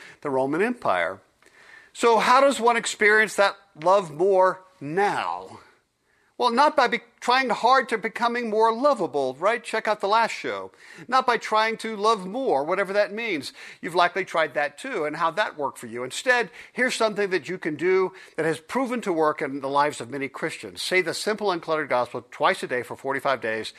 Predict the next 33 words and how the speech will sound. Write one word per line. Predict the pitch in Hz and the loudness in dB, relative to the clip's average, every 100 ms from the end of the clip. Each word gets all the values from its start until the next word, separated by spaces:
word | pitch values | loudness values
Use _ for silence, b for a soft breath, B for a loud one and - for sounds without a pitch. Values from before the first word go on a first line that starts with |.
| B B B | B B B
Say | 156 | 2
it | 151 | 2
aloud, | 131 165 202 202 175 | 6 6 8 6 4
word | 135 | -2
for | - 107 | -6 -10
word. | 131 208 202 196 165 B B B | -2 0 2 0 -4 B B B
It's | 190 | -6
actual | - 214 - 175 | 2 2 2 -4
science | - 190 185 175 160 | 0 2 4 2 -2
involved, | 135 104 107 117 135 | -8 -8 -6 -6 -4
but | 175 156 B B | -4 -4 B B
for | - 170 | -6 0
now, | 185 208 | 4 4
just | 185 139 - | 4 -2 -4
sit | 220 - | -4 2
back | 185 180 - | 4 4 0
and | 123 | -6
listen | 170 196 196 | -6 -6 -4
as | 156 131 | -4 -2
I | 151 | -2
say | 160 - 175 185 | -2 -2 0 4
it. | 196 196 B B B | 4 2 B B B
Let | 151 | -4
it | 139 | -2
wash | 131 139 135 - | 0 2 2 -2
over | 131 107 | -8 -8
you. | 101 82 87 | -14 -14 -4
All | 135 | -2
good? | 160 285 - _ _ _ _ - | 0 -2 -2 _ _ _ _ -14
Okay, | 117 117 | -8 -6
here | 98 135 127 | -6 -6 -6
it | 101 | -8
is. | 82 - | -12 -16